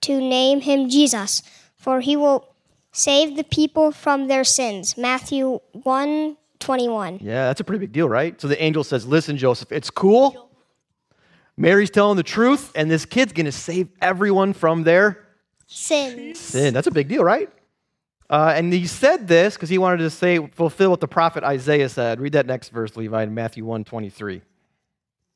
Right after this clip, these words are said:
Speaker 1: "She will give birth to a son, and they will call him Emmanuel," which means God is with us all, Matthew one twenty-three.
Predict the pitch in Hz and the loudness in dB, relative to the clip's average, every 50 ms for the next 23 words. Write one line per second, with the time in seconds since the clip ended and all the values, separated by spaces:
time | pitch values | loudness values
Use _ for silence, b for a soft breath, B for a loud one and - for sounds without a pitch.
0 | _ - - - 330 330 339 370 403 415 381 370 294 269 311 330 349 330 302 285 | _ -10 -6 -2 0 2 2 2 2 0 0 0 0 0 0 0 0 -2 -2 0
1 | - 339 349 381 415 - - - - 359 339 320 311 302 - - - - 302 302 | 2 4 4 2 0 -4 -8 -8 -6 -4 -2 -2 -2 -2 -2 -4 -4 -4 -4 -4
2 | 320 349 359 359 - _ _ _ - 285 285 285 285 285 277 277 277 262 254 233 | -4 -4 -6 -8 -10 _ _ _ -6 -4 -4 -2 -2 -4 -4 -6 -6 -8 -10 -10
3 | 233 269 277 285 302 320 311 320 311 294 277 247 - _ _ _ _ _ _ - | -8 -4 -2 -2 0 0 0 0 -2 -2 -2 -6 -10 _ _ _ _ _ _ -10
4 | - - 285 294 302 311 320 311 - - 320 320 311 311 302 - _ _ _ _ | -4 -2 0 2 2 2 0 -2 -2 -2 -2 -2 -2 -2 -6 -10 _ _ _ _
5 | _ _ _ _ _ _ - 302 302 285 277 277 277 269 269 254 240 226 220 226 | _ _ _ _ _ _ -4 -4 -2 0 0 0 0 0 -2 -4 -6 -6 -8 -10
6 | - _ _ _ _ - 277 277 - - 302 302 302 302 269 269 240 294 285 277 | -12 _ _ _ _ -6 -4 -4 -4 -4 -4 -4 -4 -4 -4 -4 -2 -2 0 2
7 | 294 320 330 339 320 277 - 294 285 277 302 294 269 - 247 262 269 269 269 269 | 2 0 0 0 -2 -4 -4 -4 -4 -4 -6 -8 -6 -6 -4 -4 -4 -6 -6 -6
8 | 254 254 262 262 - - 277 269 262 254 247 254 262 269 277 262 - 269 254 247 | -6 -6 -8 -8 -10 -12 -12 -10 -8 -8 -6 -6 -6 -8 -10 -12 -12 -12 -10 -10
9 | 254 254 - - 220 208 170 196 | -10 -10 -12 -14 -16 -16 -16 -18